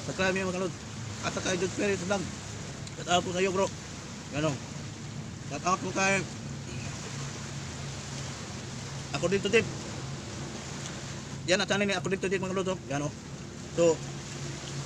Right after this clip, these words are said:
hindi ko kaya na to, kaya ubutin. Kasi busog na ako. Ang gagawin natin ito, ipusin natin. May aso ko doon. Pakain ko aso doon. Hindi yung sobra. Kasi busog na.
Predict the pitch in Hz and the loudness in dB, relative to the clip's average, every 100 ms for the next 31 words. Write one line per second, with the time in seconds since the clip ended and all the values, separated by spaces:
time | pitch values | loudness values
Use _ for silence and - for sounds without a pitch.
0 | - 139 - - - - - - - - | -6 -6 -6 -6 -6 -6 -4 -6 -4 0
1 | 196 233 226 226 220 220 208 214 208 196 | 2 4 8 10 10 8 8 10 10 8
2 | 226 208 156 - - - - - - - | 4 4 2 -4 -6 -6 -6 -6 -2 2
3 | 185 180 196 196 226 - - - - - | 4 6 6 6 6 4 -8 -8 -8 -8
4 | - - - - - - - 156 180 220 | -8 -10 -10 -8 -8 -8 0 6 8 8
5 | 220 220 214 220 208 - - - - 165 | 8 4 6 4 4 -4 -8 -6 0 4
6 | 208 220 220 226 226 - - - - - | 4 4 6 6 4 -2 -8 -8 -8 0
7 | 160 185 208 208 214 220 165 - 190 175 | 4 6 6 6 6 4 2 -2 4 4
8 | 208 208 208 196 214 175 143 170 170 180 | 6 4 4 4 4 4 2 0 2 2
9 | 156 - - - - - - - - - | 2 -2 -8 -8 -8 -10 -8 -8 -8 -8
10 | - 131 151 139 131 175 190 | -2 2 2 0 0 2 2